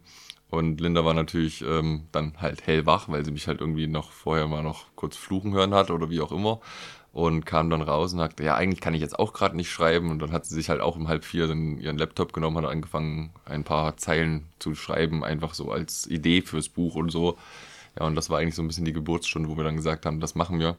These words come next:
Und in den darauffolgenden Tagen war dann nochmal so ein bisschen eine kleine Bremse drin. Und dann irgendwann haben wir gesagt, „Ach nee, komm, lass uns das jetzt einfach mal durchziehen, lass uns das durchziehen.“ Dann haben wir auch wieder mit Joshua und Joanna und mit Jürgen und Birgit so ein bisschen, äh, ja, Rücksprache gehalten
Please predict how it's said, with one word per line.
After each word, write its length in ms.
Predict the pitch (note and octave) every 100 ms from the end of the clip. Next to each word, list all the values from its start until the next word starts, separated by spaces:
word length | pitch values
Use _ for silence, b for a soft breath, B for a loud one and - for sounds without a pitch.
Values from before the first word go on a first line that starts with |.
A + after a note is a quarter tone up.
| B B B B
Und 80 | E2+
in 80 | E2+
den 120 | F2
darauffolgenden 500 | E2+ F2+ G2 F#2 F2
Tagen 280 | F#2 F#2 F2+
war 100 | E2+
dann 120 | D#2+
nochmal 180 | E2 D#2+
so 60 |
ein 60 | D#2+
bisschen 140 | D#2 D#2+
eine 60 |
kleine 260 | D2 D2+ D2
Bremse 380 | - F#2+ C#3 C#3
drin. 280 | B2+ C#3 C#3+ _ _ _ _ _ _ - -
Und 160 | F2+
dann 160 | F2+ F2+
irgendwann 480 | E2+ F#2 F2 F2+ F#2
haben 120 | F2
wir 60 | E2+
gesagt, 200 | E2+ F2+
„Ach 100 | F#2
nee, 140 | G2
komm, 160 | G#2 G#2
lass 120 | G#2
uns 120 | A2
das 120 | G2+
jetzt 120 | G2+
einfach 160 | - G#2+
mal 80 | G#2+
durchziehen, 340 | A#2 B2 -
lass 140 | F2+ A#2
uns 100 | A2+
das 180 | G#2+
durchziehen.“ 420 | - A#2+ - D#2+ - B B B B B
Dann 80 | E2
haben 80 | D#2+
wir 80 |
auch 100 | D2+
wieder 140 | E2+ E2
mit 140 | D#2
Joshua 220 | C#2+ C#2+
und 100 | C#2
Joanna 400 | C#2 F2+ G#2+ G#2+
und 160 | G2+ D2+
mit 260 | D2 - E2
Jürgen 260 | D#2 D#2+
und 120 | D#2
Birgit 320 | D2+ G#2 G#2 F2+
so 60 |
ein 80 | F#2
bisschen, 480 | F#2 F2+ F2+ F2 D#2+
äh, 400 | E2+ E2+ E2+ E2+ -
ja, 300 | - D2+ D#2+ F2
Rücksprache 520 | F#2 - E2 E2+ E2+
gehalten 500 | E2 E2+ E2 E2+